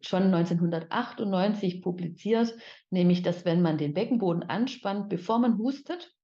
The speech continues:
und das eine Woche lang produ-, produziert und übt, die Frauen bei der Studie, dass sie dann, ähm, nach einer Woche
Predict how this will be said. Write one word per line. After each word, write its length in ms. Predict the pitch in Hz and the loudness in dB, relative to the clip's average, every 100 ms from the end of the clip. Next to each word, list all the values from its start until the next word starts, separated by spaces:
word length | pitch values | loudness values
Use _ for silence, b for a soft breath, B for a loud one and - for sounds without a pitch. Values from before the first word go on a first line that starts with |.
| _ _ | _ _
und 160 | 208 208 | -2 -2
das 200 | 208 - | -2 -4
eine 280 | 240 254 | 0 2
Woche 200 | 233 240 | 2 0
lang 220 | 202 180 185 | 0 0 0
produ-, 480 | 190 180 180 - - | -2 -2 -4 -8 -4
produziert 720 | - 180 170 - 262 285 285 | -2 0 -2 -2 0 0 0
und 320 | - 170 170 | 0 0 2
übt, 440 | 262 240 269 - _ _ | 2 4 2 -4 _ _
die 100 | 180 | -8
Frauen 420 | 180 160 180 202 | -2 0 0 -2
bei 100 | 160 | -2
der 140 | 175 | -4
Studie, 460 | 170 - 170 240 302 - B B B B B B B - | -2 0 2 2 0 -8 B B B B B B B -2
dass 160 | 208 | 0
sie 140 | 233 196 | 2 0
dann, 440 | 202 240 233 - - | 2 2 0 -4 -2
ähm, 460 | 202 196 202 196 - | 0 2 0 -2 -2
nach 400 | 190 180 185 - | 0 0 -2 0
einer 320 | 226 254 214 | 2 4 4
Woche 420 | 220 190 175 | 2 2 0